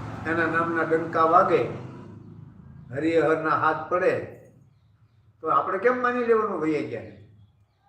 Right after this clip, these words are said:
અને એ દેવલોકમાં જાય ત્યારે જ એના મોટા મંદિરો બને. અને મંદિરો બન્યા પછી આપણે બધાને ત્યાં ઠેઠ લાંબુ થવું પડે દર્શન કરવા. આ બજરંગદાસ બાપુ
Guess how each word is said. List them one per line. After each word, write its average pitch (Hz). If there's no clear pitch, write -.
અને 147
એ 175
દેવલોકમાં 180
જાય 160
ત્યારે 160
જ 156
એના 160
મોટા 143
મંદિરો 139
બને. 139
અને 147
મંદિરો 156
બન્યા 156
પછી 156
આપણે 151
બધાને 151
ત્યાં 151
ઠેઠ 147
લાંબુ 143
થવું 151
પડે 156
દર્શન 147
કરવા. 127
આ 127
બજરંગદાસ 131
બાપુ 113